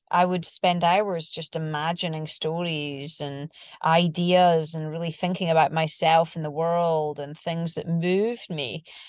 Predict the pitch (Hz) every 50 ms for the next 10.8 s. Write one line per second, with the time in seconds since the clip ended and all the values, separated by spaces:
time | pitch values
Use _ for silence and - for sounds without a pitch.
0 | - - - 180 180 180 180 180 180 185 185 180 - - - - - 202 190 190
1 | 190 185 190 180 - 202 214 254 254 - _ _ - 233 220 254 254 - 196 185
2 | 185 180 175 170 170 170 165 - - 165 175 175 175 175 180 175 160 - - 170
3 | 170 175 180 170 170 165 - - - - 170 151 156 - - - 156 147 170 202
4 | 269 262 - - 180 - 143 147 165 196 214 175 156 156 - - - 160 170 208
5 | 208 - - 156 151 151 156 160 - - - - _ - - 175 175 - - 220
6 | 226 269 254 196 185 175 135 175 180 185 190 175 175 160 160 175 190 185 180 156
7 | 147 139 - - _ - 160 160 156 160 165 165 160 160 160 165 160 165 165 156
8 | 156 151 147 151 165 180 - - - 180 165 - - 151 156 156 156 151 156 160
9 | - 160 156 160 - - 156 147 147 160 - 175 185 185 170 151 156 - - 156
10 | 156 156 170 170 170 170 175 180 190 196 190 165 170 151 139